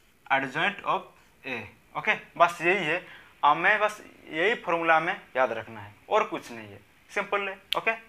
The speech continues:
तो देखो, inverse of matrix ये बस एक formula है, तो हम इसको भी समझ लेते हैं कोई example लेके, ओके? जैसे कि मान लो, मेरा एक matrix है A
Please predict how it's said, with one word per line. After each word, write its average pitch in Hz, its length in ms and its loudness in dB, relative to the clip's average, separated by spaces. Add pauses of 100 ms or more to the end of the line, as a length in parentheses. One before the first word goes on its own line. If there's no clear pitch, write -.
(640)
तो 180 80 0
देखो, 165 500 2
inverse 185 340 2
of 196 100 0
matrix 123 440 -8
ये 175 120 0
बस 180 220 2
एक 165 180 -8
formula 156 300 2
है, 190 260 -6 (400)
तो 180 360 2 (400)
हम 185 300 2
इसको 196 240 0
भी 214 60 -2
समझ 170 240 2
लेते 175 260 6
हैं - 240 -10
कोई 165 120 -2
example 160 440 0
लेके, 165 220 0 (420)
ओके? 175 300 -4
जैसे 143 220 -4
कि 170 80 -8
मान 151 260 4
लो, 147 80 2
मेरा 156 220 2
एक 156 120 -2
matrix 151 500 -8
है 151 200 -6 (500)
A 143 260 -2